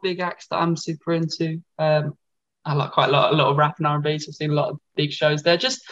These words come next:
just things that, oh, yeah, the War on Drugs, I, I love them, saw them there. Just, yeah, the big names that you, you, you'd expect to see at that size. So you don't really, it's a bit of imposter syndrome. You don't see why you should be playing that when you're, you're going there as a fan and going,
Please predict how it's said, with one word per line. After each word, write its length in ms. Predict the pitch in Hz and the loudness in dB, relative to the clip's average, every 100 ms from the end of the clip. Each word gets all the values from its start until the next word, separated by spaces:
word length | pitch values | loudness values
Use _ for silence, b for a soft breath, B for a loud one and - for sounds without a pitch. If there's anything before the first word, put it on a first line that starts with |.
| B B _ - | B B _ 0
just 320 | 233 233 - | 2 2 4
things 380 | 190 180 170 170 | 6 6 4 4
that, 300 | 151 127 - - | 0 0 -2 4
oh, 380 | 190 165 147 123 | 6 6 2 -2
yeah, 140 | 156 | -4
the 80 | 151 | -2
War 180 | 165 165 | 0 0
on 80 | |
Drugs, 460 | 151 170 165 170 - - | 0 2 4 2 -4 -10
I, 60 | |
I 100 | 143 | -6
love 220 | 147 147 - | -4 -4 -4
them, 160 | 147 | -4
saw 160 | 147 151 | -2 0
them 120 | 151 | 0
there. 120 | 147 B B - | 0 B B -4
Just, 340 | 381 359 - _ _ _ _ | -2 -2 -6 _ _ _ _
yeah, 280 | 165 156 143 | 2 4 2
the 80 | 147 | 0
big 240 | 185 165 | 2 4
names 360 | 160 160 151 147 | 4 2 0 -2
that 160 | 139 | -4
you, 220 | 143 143 - | -2 -4 -6
you, 280 | - 147 147 _ | -6 -4 -4 _
you'd 140 | 143 | -8
expect 320 | 143 - - - | -8 -4 -4 -4
to 60 | |
see 160 | - 156 | -4 -2
at 60 | |
that 140 | 127 - | -2 0
size. 300 | 190 165 151 | 4 4 4
So 60 | |
you 40 | 170 | 2
don't 200 | 185 165 | 2 4
really, 260 | 170 156 - _ _ _ _ _ | 2 0 -8 _ _ _ _ _
it's 240 | 151 147 | -2 0
a 60 | 170 | 0
bit 180 | 220 196 | 0 0
of 80 | |
imposter 340 | 170 160 190 147 | -2 -4 -8 -8
syndrome. 400 | 151 139 139 135 | -8 -6 -6 -2
You 80 | 143 | -2
don't 240 | 156 - | -2 -4
see 440 | - 156 151 143 - _ _ _ | -4 -2 0 -2 -6 _ _ _
why 220 | 151 151 | 4 4
you 140 | 143 147 | 4 0
should 160 | - | -2
be 80 | 139 | -6
playing 360 | 139 147 135 - | -2 0 0 -2
that 160 | 143 - | -6 -4
when 180 | 143 139 | 0 0
you're, 160 | 127 - | -2 -6
you're 160 | - 143 | -2 0
going 260 | 139 139 139 | 2 2 2
there 200 | 143 139 | 2 2
as 120 | 139 | 0
a 40 | |
fan 300 | 139 151 139 | -2 2 2
and 120 | 139 139 | 2 -2
going, 300 | 135 135 | -4 -6